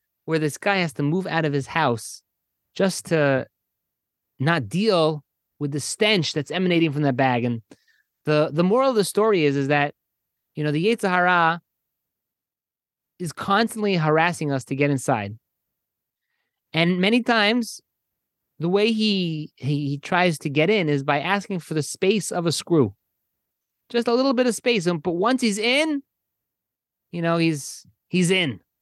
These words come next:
And he tries to expand his, his roots. That really helps understand in the Mishnah why it says Yetzer Hara, the evil inclination, 'cause that's the, the modus operandi, the way the Yetzer Hara works, the evil inclination works, is to try to get us to sin at no, at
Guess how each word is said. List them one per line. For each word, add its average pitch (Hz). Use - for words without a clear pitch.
And 139
he 135
tries 170
to 151
expand 170
his, 143
his 139
roots. 143
That 226
really 294
helps 214
understand 185
in 156
the 156
Mishnah 160
why 151
it 156
says 196
Yetzer 170
Hara, 185
the 175
evil 190
inclination, 180
'cause 151
that's 208
the, 165
the 135
modus 175
operandi, 170
the 131
way 147
the 139
Yetzer 151
Hara 143
works, 165
the 180
evil 170
inclination 151
works, 165
is 135
to 143
try 160
to 147
get 160
us 170
to 139
sin 165
at -
no, 147
at 135